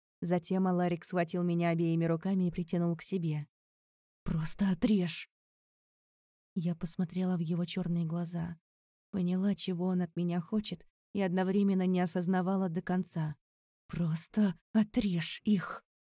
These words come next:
Его голос стал громче, разносясь надо всей рыночной площадью.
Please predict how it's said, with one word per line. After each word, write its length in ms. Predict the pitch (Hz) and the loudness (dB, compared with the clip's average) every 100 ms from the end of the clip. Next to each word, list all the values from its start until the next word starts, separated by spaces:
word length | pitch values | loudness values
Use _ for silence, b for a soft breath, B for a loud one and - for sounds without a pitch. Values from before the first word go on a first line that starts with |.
| _ _ _ _ _ _ _ _ - | _ _ _ _ _ _ _ _ -4
Его 340 | 170 180 175 | 0 2 0
голос 360 | 170 170 170 165 | 0 0 0 -2
стал 260 | 180 170 | -2 -2
громче, 460 | 165 190 190 165 170 | 0 0 0 0 -2
разносясь 640 | 156 165 170 165 180 170 | 0 0 -2 0 -2 -2
надо 240 | 175 160 | 0 0
всей 280 | 160 - 180 | -2 -4 -2
рыночной 520 | 170 170 165 - 175 | 0 -2 -4 -4 -6
площадью. 640 | 165 165 160 165 160 160 | -2 -4 -4 -8 -6 -8